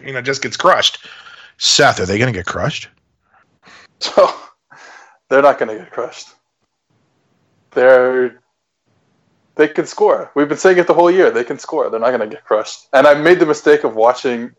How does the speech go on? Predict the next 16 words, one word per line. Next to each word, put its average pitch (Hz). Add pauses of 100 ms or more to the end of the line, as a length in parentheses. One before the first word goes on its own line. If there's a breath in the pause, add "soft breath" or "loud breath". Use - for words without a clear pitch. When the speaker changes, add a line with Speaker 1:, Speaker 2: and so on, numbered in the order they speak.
(220)
Speaker 2:
Ohio 113
State 113
Clemson 123
just 117
now, 123 (680)
and 127
they, 135 (460)
Clemson 185
should 123
not 117
be 113
in 107
this 107
football 110
game. 117 (1000)
So, 117